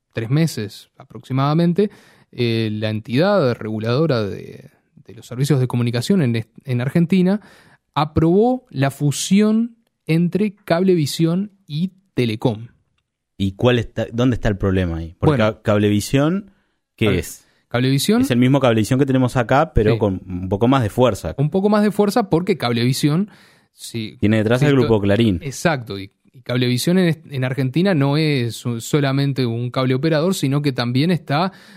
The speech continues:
Speaker 1: atrás de los canales de cable de, de, como T N, está atrás del fútbol argentino, es decir, es una empresa que tiene mucho poder en Argentina.
Speaker 2: Con
Speaker 1: Y
Speaker 2: el respaldo de Clarín.
Speaker 1: Exacto.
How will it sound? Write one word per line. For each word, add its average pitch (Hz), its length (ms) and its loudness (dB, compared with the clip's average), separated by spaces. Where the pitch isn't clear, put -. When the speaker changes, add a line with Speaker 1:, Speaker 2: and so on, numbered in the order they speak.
Speaker 1:
atrás 120 500 -4
de 139 300 0
los 110 140 -4
canales 123 460 -2
de 139 100 2
cable 143 420 0
de, 113 180 -2
de, 120 400 -16
como 113 280 -6
T 147 320 2
N, 170 220 0
está 113 520 -8
atrás 120 300 -4
del 120 100 0
fútbol 131 320 0
argentino, 151 480 0
es 139 60 2
decir, 190 360 0
es 160 160 0
una 214 140 4
empresa 196 440 0
que 131 140 -2
tiene 160 460 0
mucho 147 580 2
poder 107 320 -2
en 104 140 -8
Argentina. 117 540 -12
Speaker 2:
Con 92 160 0
Speaker 1:
Y 92 40 6
Speaker 2:
el 92 60 2
respaldo 101 480 2
de 101 120 2
Clarín. 80 360 -6
Speaker 1:
Exacto. 117 600 -6